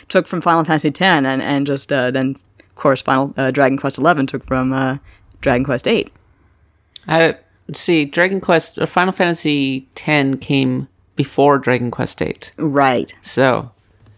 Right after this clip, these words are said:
Speaker 2: yeah, 'cause Dragon, but I wouldn't be surprised, since by that time Square Enix was, uh, a thing and Dragon Quest eight was a Square Enix joint.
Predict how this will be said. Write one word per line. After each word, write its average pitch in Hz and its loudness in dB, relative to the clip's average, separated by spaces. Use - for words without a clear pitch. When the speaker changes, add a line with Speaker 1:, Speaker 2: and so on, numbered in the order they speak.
Speaker 2:
yeah, 127 2
'cause 123 -4
Dragon, 135 0
but 147 2
I 156 2
wouldn't 165 4
be 143 2
surprised, 131 0
since 156 0
by 139 2
that 143 2
time 127 0
Square 127 0
Enix 123 -4
was, - -4
uh, 131 2
a 139 0
thing 120 0
and 131 -4
Dragon 120 2
Quest - 0
eight 127 4
was - -2
a - -4
Square 131 0
Enix 123 -2
joint. 127 0